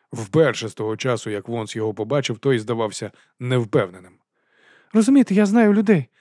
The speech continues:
просто сказав Вонс. Дракон продовжував свердлити його поглядом. «Якщо ти брешеш», зрештою подумав він. «Ви знаєте, що я не можу. Не вам».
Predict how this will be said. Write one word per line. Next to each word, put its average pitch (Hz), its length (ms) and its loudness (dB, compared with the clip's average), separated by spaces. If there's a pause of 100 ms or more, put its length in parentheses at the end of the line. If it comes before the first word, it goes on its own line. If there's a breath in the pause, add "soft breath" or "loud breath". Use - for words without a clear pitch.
(380)
просто 123 320 -2
сказав 107 360 -4
Вонс. 92 380 -12 (420)
Дракон 123 340 0
продовжував 117 600 -2
свердлити 107 520 -4
його 101 220 -2
поглядом. 98 500 -8 (840)
«Якщо 117 580 -2
ти 113 140 -6
брешеш», 107 840 -4 (380)
зрештою 107 480 -4
подумав 95 420 -10
він. 92 180 -20 (580)
«Ви 226 80 4
знаєте, 208 340 4
що - 200 0
я 185 100 4
не 185 80 2
можу. 139 320 0 (340)
Не 214 100 6
вам». 143 260 2